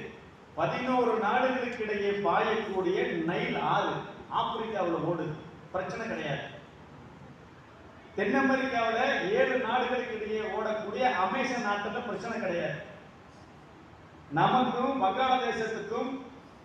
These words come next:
சீனாவுக்கும் இடையே ஓடக்கூடிய பிரம்மபுத்திராவிலும் பெரிய பங்கீட்டு பிரச்சனை கிடையாது.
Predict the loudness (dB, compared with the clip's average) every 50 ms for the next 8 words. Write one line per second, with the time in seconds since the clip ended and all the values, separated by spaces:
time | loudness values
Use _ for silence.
0 | -20 -20 -16 -12 -6 -4 -2 2 2 4 4 4 2 2 0 -2 -2 -2 0 0
1 | 2 2 0 0 0 -2 -2 -4 -2 -2 0 2 4 4 4 2 2 0 2 8
2 | 8 8 8 8 2 0 0 0 0 0 0 0 0 0 -2 -2 -2 -2 -2 -2
3 | -2 -2 -4 -2 -4 -2 -2 0 0 2 2 2 2 0